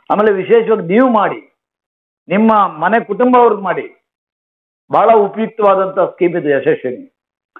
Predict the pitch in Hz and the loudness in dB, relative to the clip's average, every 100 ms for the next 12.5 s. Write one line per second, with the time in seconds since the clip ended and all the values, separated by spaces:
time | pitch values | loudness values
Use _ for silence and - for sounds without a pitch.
0 | _ - 165 196 185 175 226 226 175 185 | _ -4 -2 0 -2 -2 -2 -4 -6 -2
1 | 202 175 165 143 110 - _ _ - 139 | 0 2 0 -2 -8 -18 _ _ -14 -8
2 | 170 165 156 139 135 131 135 160 160 _ | -4 -2 0 0 0 0 0 -2 -6 _
3 | _ _ - 147 160 147 139 127 135 127 | _ _ -4 -4 -4 -6 -6 -4 -2 -2
4 | 123 - - - _ - 131 139 135 170 | -2 -4 -8 -12 _ -4 2 2 2 -2
5 | - 151 135 127 135 123 135 135 151 180 | -2 -2 0 0 -4 -4 -2 0 -2 -4
6 | _ _ _ _ _ _ - 160 165 214 | _ _ _ _ _ _ 0 2 2 2
7 | 220 214 202 185 175 165 147 160 202 233 | 0 0 0 2 0 -2 0 2 2 2
8 | 202 202 - - _ _ _ - _ _ | 2 0 -2 -8 _ _ _ -20 _ _
9 | _ _ _ _ 139 143 147 131 117 - | _ _ _ _ -4 0 2 2 -2 -4
10 | 165 185 175 131 113 - - _ _ 151 | 0 0 0 -6 -10 -12 -20 _ _ -2
11 | 175 165 165 160 156 180 208 165 151 143 | 0 2 0 -2 -4 -8 -8 -4 -4 -4
12 | 147 117 123 - | -8 -6 -6 -6